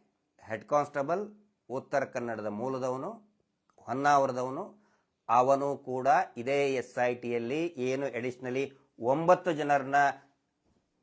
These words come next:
ಸೇರ್ಪಡೆ ಮಾಡಿಕೊಂಡ್ರು, ಅದರಲ್ಲಿ ಇದೇ ಸತೀಶ್ ನಾಯಕ್. ಅಕ್ರಮ ಆಸ್ತಿಯಲ್ಲಿ ಮಂಜುನಾಥನ ಗೌಡನ ಜೊತೆಗೆ ಪಾರ್ಟ್ನರ್ ಇದ್ದಂಥ ಸತೀಶ್ ನಾಯಕ್ ಹೆಡ್ ಕಾನ್ಸ್ಟೇಬಲ್,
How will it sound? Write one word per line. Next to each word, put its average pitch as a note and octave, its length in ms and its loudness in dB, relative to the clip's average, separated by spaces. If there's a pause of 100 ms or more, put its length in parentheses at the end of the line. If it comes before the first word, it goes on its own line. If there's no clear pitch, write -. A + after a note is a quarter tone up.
(480)
ಸೇರ್ಪಡೆ F3 440 6
ಮಾಡಿಕೊಂಡ್ರು, C3 800 0 (280)
ಅದರಲ್ಲಿ B2+ 500 0
ಇದೇ B2 360 -2
ಸತೀಶ್ A#2+ 480 -10
ನಾಯಕ್. A2 420 -4 (1080)
ಅಕ್ರಮ D#3+ 420 4
ಆಸ್ತಿಯಲ್ಲಿ C#3+ 800 2
ಮಂಜುನಾಥನ C3 840 -2
ಗೌಡನ B2+ 360 -2
ಜೊತೆಗೆ B2 400 -4
ಪಾರ್ಟ್ನರ್ B2+ 680 -2
ಇದ್ದಂಥ A#2 440 -6
ಸತೀಶ್ A2+ 560 -8
ನಾಯಕ್ G#2+ 280 -6
ಹೆಡ್ G2 160 -16
ಕಾನ್ಸ್ಟೇಬಲ್, A2 760 -2